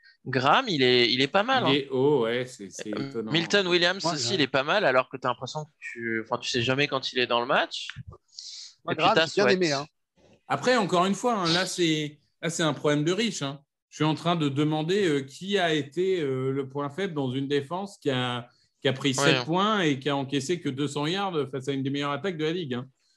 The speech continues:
Speaker 2: Donc, je suis, je suis vraiment en train de, de m'amuser à chercher des petits
Speaker 3: Non, mais ça,
Speaker 2: détails.
Speaker 3: c'est important ce que tu dis parce que il faut pas minimiser ça. Parce que parfois, c'est, c'est un peu ce que j'ai dit tout à l'heure en disant : « Ah oui, mais c'est un joueur sur Minnesota, ils ont envoyé des saucisses, ils ont fait. » Bah ouais, mais à ce moment-là, t'es jamais testé.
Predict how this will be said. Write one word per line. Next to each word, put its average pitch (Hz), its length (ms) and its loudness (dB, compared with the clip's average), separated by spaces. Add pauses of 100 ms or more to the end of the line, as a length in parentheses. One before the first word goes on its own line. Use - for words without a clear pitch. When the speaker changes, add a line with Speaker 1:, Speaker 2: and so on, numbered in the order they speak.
(120)
Speaker 2:
Donc, 120 180 0
je - 60 -10
suis, 131 240 -2
je 127 40 -8
suis 131 120 -4
vraiment 165 360 0
en 156 60 0
train 170 240 -4
de, 135 240 0
de 127 140 -4
m'amuser 139 480 -4
à 139 100 -4
chercher 139 400 -8
des 143 140 -4
petits 127 280 -10
Speaker 3:
Non, 180 120 -2
mais 202 80 0
ça, - 160 -2
Speaker 2:
détails. 190 80 -4
Speaker 3:
c'est 214 60 2
important 208 440 -2
ce - 80 -16
que 202 80 -6
tu 185 160 -6
dis 180 140 0
parce 156 180 -2
que 139 180 -2 (300)
il 160 80 2
faut 196 140 2
pas 262 180 2
minimiser 175 540 0
ça. 127 260 -2 (160)
Parce 151 160 -2
que - 80 0
parfois, 196 380 -2
c'est, - 180 -10
c'est - 160 -2
un 240 80 2
peu 294 120 -6
ce - 80 -10
que 214 100 -2
j'ai 202 140 0
dit - 40 -10
tout - 80 0
à 208 60 2
l'heure 208 140 -2
en 165 40 -4
disant : « 156 300 -4 (260)
Ah 208 180 4
oui, 226 160 -2
mais 214 100 -6
c'est - 140 -2
un 196 120 2
joueur 175 160 -6
sur 190 160 -4
Minnesota, 185 580 0
ils 175 140 -6
ont - 20 -4
envoyé 180 160 0
des 170 140 -2
saucisses, 190 500 -4
ils 160 140 -6
ont - 20 -4
fait. » 160 220 -6
Bah 190 120 2
ouais, 233 120 -2
mais 156 100 0
à 139 60 -2
ce - 80 -12
moment-là, 160 200 0
t'es 143 140 -8
jamais 139 240 -2
testé. 165 400 -2